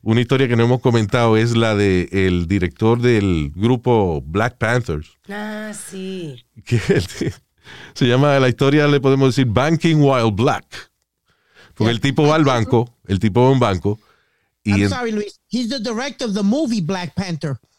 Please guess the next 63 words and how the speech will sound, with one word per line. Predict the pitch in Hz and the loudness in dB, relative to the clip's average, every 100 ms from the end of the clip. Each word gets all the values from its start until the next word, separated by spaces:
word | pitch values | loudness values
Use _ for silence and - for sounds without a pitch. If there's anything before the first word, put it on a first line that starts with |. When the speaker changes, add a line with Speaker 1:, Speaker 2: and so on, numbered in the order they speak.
| _ _ _ | _ _ _
Speaker 1:
Oh, | 165 196 | 2 4
the | 151 | 4
movie | 135 214 | 4 4
Black | 180 170 170 | 4 0 0
Panther, | 131 131 - | -2 0 -2
I'm | 85 113 | -2 -2
sorry. | - 65 | -4 -8
Speaker 3:
Black | 208 220 | -8 -10
Speaker 2:
Sí. | - | -6
Speaker 3:
Panther, | 175 139 95 | -6 -4 -2
Speaker 1:
Yeah, | 92 | -2
Speaker 3:
yes. | - 147 - | -2 -8 -4
Speaker 1:
all | 104 | -2
right, | - | -2
Speaker 3:
I'm | 98 | -2
Speaker 1:
so | 107 143 | 0 0
Speaker 3:
sorry | 226 | -2
to | 214 | -6
correct | - 226 208 - | -6 -6 -6 -6
you, | |
but | 170 170 | -4 -4
I | 165 | -2
Speaker 1:
yeah, | 127 | 0
Speaker 3:
want | 135 | 2
Speaker 1:
no, | 156 | 2
that's | 143 147 | 2 0
cool, | 135 104 | 0 0
that's | 110 - | 0 -2
cool, | 90 | -2
that's | 85 - | -2 -2
perfect. | 78 78 67 | -6 -8 -8
So | - 113 | 0 0
el | 107 | 2
tipo | 139 147 | 0 2
dice, | 131 135 | 0 0
dice, | 135 135 | 0 0
no, | 113 139 - | 0 0 2
pues | 113 | 0
dice | 135 | 0
Black | 107 131 | 0 -2
Panther | - 139 131 127 120 | -2 -2 2 0 2
director, | 107 110 113 - 85 76 | 0 0 -2 -4 -8 -6
you | 87 | -8
know. | 58 | -10
Speaker 3:
Right, | 190 - - - - - | -18 -18 -16 -14 -6 0
Speaker 1:
So | |
anyway, | 147 165 135 | 2 2 2
el | |
Speaker 3:
la | |
Speaker 1:
tipo, | 160 180 185 - _ | 2 2 0 0 _
Speaker 3:
peli- | 143 143 | 0 2
Speaker 1:
eh, | 139 | 2
so | 170 | 2
he's | 202 175 | 2 2
a, | 196 | 2
he's | 151 | 2
a | 170 | 0
successful | 160 - 190 - 135 | -2 -2 -2 0 0
guy, | 120 185 71 80 - _ _ | 2 2 0 -6 -18 _ _
you | 208 | -2
Speaker 2:
Yes. | 113 | 0
Speaker 1:
know. | 67 - | 0 -4
Speaker 3:
Right. | 92 | -8